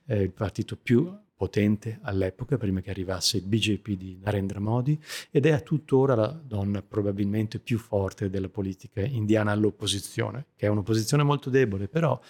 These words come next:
prima di andare all'opposizione, quando era al governo, era comunque una donna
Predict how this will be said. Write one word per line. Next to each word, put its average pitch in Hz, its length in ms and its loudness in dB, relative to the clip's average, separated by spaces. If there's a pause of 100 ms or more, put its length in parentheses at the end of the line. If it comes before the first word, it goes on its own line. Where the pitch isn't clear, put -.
(280)
prima 135 240 4
di 117 80 4
andare 113 220 2
all'opposizione, 110 840 -2
quando 107 220 -2
era 101 100 -2
al 101 60 -4
governo, 104 420 0
era 101 140 -4
comunque 120 600 2 (180)
una 123 180 4
donna 98 480 0